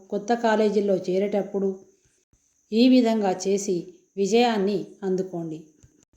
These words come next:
మీ కుటుంబంలో వివాహ వేడుకలు జరిగినప్పుడు ఆ తలంబ్రాలలో ఈ అక్షతలు చేర్చండి.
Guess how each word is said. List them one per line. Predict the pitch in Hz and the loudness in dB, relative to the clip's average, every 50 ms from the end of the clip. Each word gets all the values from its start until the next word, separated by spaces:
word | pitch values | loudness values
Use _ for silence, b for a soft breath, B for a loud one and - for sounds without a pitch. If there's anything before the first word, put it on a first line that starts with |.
| _ _ _ _ _ _ _ _ | _ _ _ _ _ _ _ _
మీ | 196 214 247 262 254 | 0 2 4 2 2
కుటుంబంలో | 240 226 226 220 202 202 202 196 196 190 208 208 170 - - - - _ _ _ _ _ | 2 0 0 2 2 2 2 2 2 2 2 2 0 0 -4 -10 -20 _ _ _ _ _
వివాహ | 196 202 208 233 247 254 240 247 | 2 4 4 4 4 4 2 2
వేడుకలు | 240 226 214 214 202 196 202 202 185 | 2 2 0 0 0 -2 -2 -4 -4
జరిగినప్పుడు | 175 180 175 170 175 190 208 214 220 214 254 254 320 311 302 - _ _ _ _ _ _ _ _ | -4 -4 -4 -4 -4 -4 -4 -4 -6 -4 -4 -4 -4 -6 -8 -14 _ _ _ _ _ _ _ _
ఆ | 196 196 214 226 | -2 0 0 2
తలంబ్రాలలో | 220 - 208 202 220 233 240 233 240 233 226 214 208 196 202 202 - - - - - _ - | 2 2 2 2 2 2 2 2 2 2 2 2 2 2 2 0 0 -2 -6 -12 -16 _ -2
ఈ | 214 220 208 | 0 2 4
అక్షతలు | 202 190 196 - - 233 233 240 226 196 - 196 | 4 2 0 -2 -2 -2 0 0 -2 0 0 -2
చేర్చండి. | 190 190 190 - 196 175 165 156 147 - | -2 -2 -4 -6 -6 -6 -6 -6 -8 -10